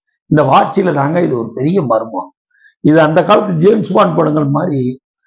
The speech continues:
யாருக்கும் ந-, பேர் கிடையாது. டபுள் டூ ஒன் த்ரீ, ட்ரிபிள் த்ரீ ஃபோர், இந்த மாதிரி டபுள் த்ரீ ஒன் ஃபோர் எங்க இருக்கா? ஹேண்டில் பழைய ஜேம்ஸ் பாண்ட் படங்கள் பார்த்த ஒரு ஞாபகம் வருதுங்க.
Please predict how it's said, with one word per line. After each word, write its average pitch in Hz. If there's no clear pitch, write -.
யாருக்கும் 208
ந-, 156
பேர் 214
கிடையாது. 147
டபுள் 180
டூ 226
ஒன் 185
த்ரீ, 202
ட்ரிபிள் 208
த்ரீ 196
ஃபோர், 180
இந்த 175
மாதிரி 160
டபுள் 226
த்ரீ 226
ஒன் 196
ஃபோர் 190
எங்க 208
இருக்கா? 185
ஹேண்டில் 175
பழைய 190
ஜேம்ஸ் 175
பாண்ட் 185
படங்கள் 156
பார்த்த 139
ஒரு 123
ஞாபகம் 156
வருதுங்க. 107